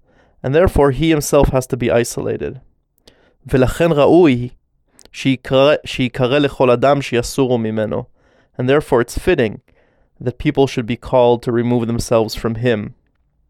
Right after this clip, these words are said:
"Veklal gadol bechol hadvarim, bemidah she'adam moded, ba modedim lo." There's something, there's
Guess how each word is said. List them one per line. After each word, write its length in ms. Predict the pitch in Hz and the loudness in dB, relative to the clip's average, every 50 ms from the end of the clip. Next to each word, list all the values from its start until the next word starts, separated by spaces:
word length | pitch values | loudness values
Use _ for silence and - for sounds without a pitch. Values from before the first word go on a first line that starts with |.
| _ _ _ _ _ _ _ _ _ _ _ _ _ _ _ _ _ _ _ _ _ _ _ | _ _ _ _ _ _ _ _ _ _ _ _ _ _ _ _ _ _ _ _ _ _ _
"Veklal 420 | - 127 - - - 143 160 180 170 | -8 -8 -6 -2 0 2 2 2 2
gadol 400 | 156 135 123 - 170 170 151 123 | 0 0 2 4 4 4 4 4
bechol 420 | 110 123 - - - 185 196 190 | 2 -4 -6 0 2 4 4 4
hadvarim, 480 | 156 131 127 120 104 107 101 - - - _ - _ _ _ _ _ _ _ _ - | 2 2 0 0 0 0 -4 -8 -10 -14 _ -20 _ _ _ _ _ _ _ _ -4
bemidah 460 | 113 120 117 117 113 107 131 139 151 | -4 -2 -2 -2 0 2 2 2 2
she'adam 460 | - - 131 95 113 113 127 131 135 | 2 0 0 0 2 2 2 0 2
moded, 680 | 131 131 135 135 160 175 175 170 160 156 - - 113 | 2 0 -2 0 0 0 0 0 -2 -6 -14 -14 -2
ba 280 | 110 135 139 139 143 135 | 2 2 4 4 2 0
modedim 640 | - 123 127 117 107 117 101 117 120 117 113 110 107 | 0 0 -2 0 0 -4 -4 -4 -4 -2 -2 0 2
lo." 240 | 107 101 107 - - _ _ _ _ _ _ _ _ _ _ _ _ _ _ - | 2 0 0 -2 -10 _ _ _ _ _ _ _ _ _ _ _ _ _ _ -2
There's 200 | 120 123 123 - | 0 0 0 2
something, 400 | 165 165 170 - - 165 151 135 | 0 0 0 0 0 -2 0 0
there's 140 | 123 110 | 0 0